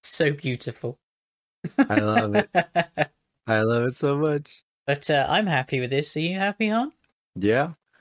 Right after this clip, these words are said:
Speaker 2: Man, Conspiracy Theorist, exi-, whenever you discard one or more non-land cards, you may <laughs> exile one of them from your graveyard. If you do, you may cast it this turn. You can do that twice.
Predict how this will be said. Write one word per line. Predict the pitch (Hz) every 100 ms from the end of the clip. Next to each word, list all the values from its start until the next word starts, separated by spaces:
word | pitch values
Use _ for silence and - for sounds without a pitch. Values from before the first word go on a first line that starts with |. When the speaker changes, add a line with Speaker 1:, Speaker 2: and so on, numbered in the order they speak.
| _ _ _
Speaker 2:
Man, | 107 113 110 104 104 _ -
Conspiracy | 120 104 127 127 120 131
Theorist, | 131 123 131 127 - -
exi-, | 131 117 127 - 117
whenever | 131 135 143
you | 151 135
discard | 139 - 135 117
one | 127
or | 131
more | 131 127 -
non-land | 123 120 120 120
cards, | - 107 98 -
you |
may | 101
<laughs> | 98
exile | - - - 143
one | 117 120
of |
them | 113 113
from | 123 113
your |
graveyard. | 107 98 92 92 92
If | 90
you | 101
do, | 98
you | 107 107
may | 107
cast | 110 98 101
it | 90
this | 92
turn. | - 92 90
You | 101
can |
do | 107
that | 101 -
twice. | - 90 92